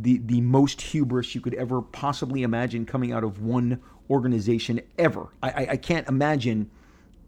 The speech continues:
any single entity having more hubris, uh, on, on any level than what the Wizard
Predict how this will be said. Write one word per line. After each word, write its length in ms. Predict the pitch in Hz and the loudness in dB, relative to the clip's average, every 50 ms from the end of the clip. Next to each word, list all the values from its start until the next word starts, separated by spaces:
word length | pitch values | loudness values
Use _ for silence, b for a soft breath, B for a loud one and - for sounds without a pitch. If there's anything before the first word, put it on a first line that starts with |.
| - - | -4 0
any 420 | 175 185 185 180 180 180 170 - - | 2 4 4 4 2 2 0 -4 -8
single 520 | - - - 185 180 175 160 160 160 - - | -8 -4 0 2 2 2 2 0 0 0 0
entity 500 | 165 170 160 147 131 - 120 113 110 110 b b b b b | -2 0 0 -2 -2 -2 0 0 0 -2 b b b b b
having 520 | b - 139 147 131 131 131 127 123 117 117 b b b b | b -2 0 0 0 0 0 0 0 -2 -4 b b b b
more 500 | 123 127 143 147 156 151 151 143 - - - | 0 2 4 6 6 6 4 4 0 -8 -20
hubris, 760 | - - - 180 190 175 127 120 - - - - - - - - - - - - - - - - - - | -12 -6 0 0 2 2 2 0 -2 -2 -6 -10 -10 -12 -14 -20 -20 -20 -20 -20 -20 -20 -20 -16 -6 -2
uh, 320 | 123 123 117 117 110 113 - - - - | 0 0 0 -2 -4 -8 -10 -16 -12 -10
on, 320 | 123 - - 135 127 131 | -10 -6 -2 -2 -2 -2
on 200 | - 147 135 - | 0 0 -2 0
any 260 | - 180 180 175 156 | 4 6 6 8 8
level 340 | 135 139 131 - - - - - - - - - - - - - - - - - _ _ - - - - - - - | 6 6 2 0 -2 -10 -18 -20 -20 -20 -20 -20 -20 -20 -20 -20 -20 -20 -20 -20 _ _ -20 -20 -20 -20 -20 -8 -2
than 280 | 127 127 147 135 131 127 | 2 4 4 4 4 2
what 320 | - 127 131 139 139 - | 0 2 2 2 2 4
the 80 | 131 131 | 2 2
Wizard 500 | 123 135 139 117 127 131 123 110 104 | 4 4 4 4 4 4 4 2 0